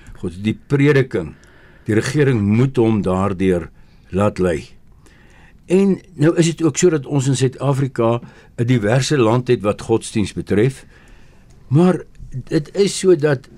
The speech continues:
eintlik is die getuienis oor die moraliteit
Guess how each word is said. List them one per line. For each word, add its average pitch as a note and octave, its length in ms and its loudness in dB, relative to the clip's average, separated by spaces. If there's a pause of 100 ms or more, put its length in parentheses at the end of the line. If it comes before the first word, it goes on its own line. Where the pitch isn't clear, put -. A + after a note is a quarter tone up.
eintlik G3 600 -2
is - 220 -2
die C#3 160 0
getuienis C#3 720 0
oor C3 80 0
die C3+ 80 0
moraliteit B2+ 800 0